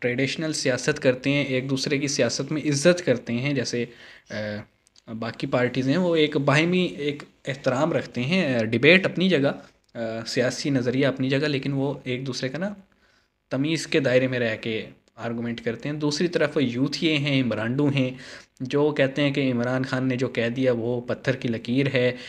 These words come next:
वो कुरान की आयत है, हदीस है। और जनाब, उन्होंने अपने तौर पे ना इमरान को बनाया हुआ है कि, कि ये कोई जो है ना खुदा की ख़ास मखलूक है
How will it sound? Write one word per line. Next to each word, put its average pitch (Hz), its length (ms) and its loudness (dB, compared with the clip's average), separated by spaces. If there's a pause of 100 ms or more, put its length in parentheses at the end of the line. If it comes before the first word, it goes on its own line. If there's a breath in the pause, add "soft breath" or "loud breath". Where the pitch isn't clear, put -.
(340 loud breath)
वो 120 140 0
कुरान 123 440 0
की 135 160 0
आयत 127 320 4
है, 127 280 0 (260 loud breath)
हदीस 127 440 2
है। 127 200 4
और 117 180 2
जनाब, 120 400 -2
उन्होंने 170 480 2 (160)
अपने 185 280 2
तौर 160 240 6
पे 190 100 -2
ना 208 80 2
इमरान 156 380 2
को 156 100 -4
बनाया 131 340 4
हुआ 120 220 2
है 110 80 -2
कि, 120 180 -4
कि 131 80 -4
ये 127 180 0
कोई 131 180 -2
जो 131 120 -4
है 123 60 -4
ना - 100 -6
खुदा 123 540 0
की 127 400 -6 (220)
ख़ास 131 460 0
मखलूक 123 500 -2
है 139 220 0